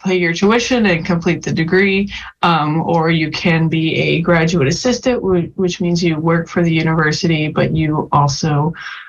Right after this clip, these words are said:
um, are a student pursuing a degree. So,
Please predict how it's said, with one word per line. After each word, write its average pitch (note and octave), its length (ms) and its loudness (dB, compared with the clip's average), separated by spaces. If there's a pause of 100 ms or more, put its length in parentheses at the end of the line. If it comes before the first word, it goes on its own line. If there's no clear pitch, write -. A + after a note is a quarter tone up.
um, C#3+ 480 0
are D3+ 160 2
a C#3 60 0
student D#3 460 0
pursuing D#3+ 460 0
a D3+ 80 0
degree. D3+ 520 2
So, D3 600 4